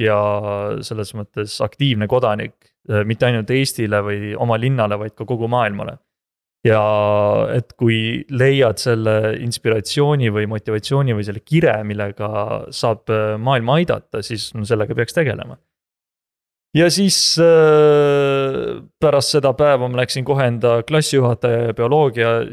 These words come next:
ja ka tegelikult selle aasta õpetaja juurde, Lauri Mällo juurde, <laughs> äh, kes siis, äh, ütles, või kellele ma ütlesin, et tahaks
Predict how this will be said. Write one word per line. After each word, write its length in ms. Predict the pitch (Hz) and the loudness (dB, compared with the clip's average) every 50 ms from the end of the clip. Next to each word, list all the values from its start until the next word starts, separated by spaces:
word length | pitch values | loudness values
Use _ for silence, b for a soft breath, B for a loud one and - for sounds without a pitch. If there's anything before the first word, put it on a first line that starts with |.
| 113 | -6
ja 160 | 107 107 101 - | -6 -6 -6 -6
ka 80 | 110 - | -8 -10
tegelikult 480 | - 104 110 104 101 107 - 104 - | -10 -8 -8 -8 -8 -8 -10 -10 -6
selle 240 | - 120 110 107 110 | -4 -4 -2 0 0
aasta 300 | 110 107 101 - - 139 | 0 -2 -2 -2 -2 -2
õpetaja 400 | - - 139 - - 117 110 110 | -2 -2 -4 -4 -4 -4 -2 -2
juurde, 260 | 113 110 107 - 110 | -4 -6 -8 -8 -6
Lauri 300 | 104 110 110 104 110 110 | -4 -4 -2 -2 -2 0
Mällo 240 | 131 151 160 135 113 | 0 0 2 2 2
juurde, 240 | 110 110 110 127 - | 2 2 0 -2 -4
<laughs> 480 | - - _ _ _ _ - _ _ - - | -4 -8 _ _ _ _ -20 _ _ -2 0
äh, 320 | 123 117 117 117 117 120 117 - | 2 4 4 4 2 0 0 0
kes 260 | 135 120 117 - - - | 0 0 0 0 -2 -2
siis, 420 | - 120 117 117 117 113 - - - - - 131 | 0 -2 -2 -2 -2 -4 -4 -6 -6 -4 0 2
äh, 1000 | 120 113 113 113 113 113 113 110 113 110 113 113 110 110 113 113 117 117 - - - - 90 98 - 131 113 | 2 4 4 2 2 0 0 0 -2 -2 -2 -2 -2 -2 -2 -2 -4 -4 -6 -10 -12 -16 -16 -10 -6 -4 -4
ütles, 800 | 117 - _ _ - 113 113 110 110 104 - - - - - - | -4 -6 _ _ -2 0 0 0 0 -2 -4 -6 -8 -8 -6 -2
või 140 | 135 127 123 | 0 0 2
kellele 320 | 131 139 127 127 120 117 120 | 2 2 2 2 2 2 0
ma 140 | 117 123 123 | 0 0 -2
ütlesin, 300 | 120 - 117 - 113 113 | -2 -2 -4 -4 -4 -6
et 160 | 113 - - | -4 -2 -2
tahaks 240 | 123 120 - - | -2 -2 -2 -2